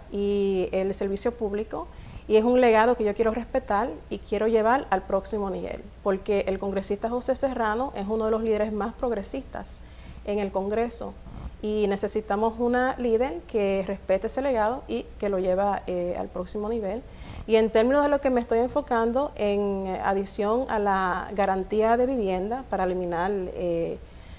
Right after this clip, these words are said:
la pobreza que existe y la falta de vivienda aquí en la comunidad, también estoy luchando, eh, para Medicare para todos, para que todos tengamos acceso al seguro médico,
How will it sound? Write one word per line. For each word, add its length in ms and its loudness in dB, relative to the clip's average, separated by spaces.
la 260 2
pobreza 400 0
que 80 -2
existe 380 -4
y 20 0
la 100 0
falta 280 -4
de 40 2
vivienda 500 0
aquí 200 -2
en 60 2
la 100 0
comunidad, 580 2
también 280 0
estoy 200 0
luchando, 720 0
eh, 140 -2
para 200 0
Medicare 440 0
para 280 0
todos, 460 -2
para 200 2
que 100 2
todos 320 2
tengamos 720 4
acceso 500 -2
al 80 -2
seguro 360 0
médico, 480 -4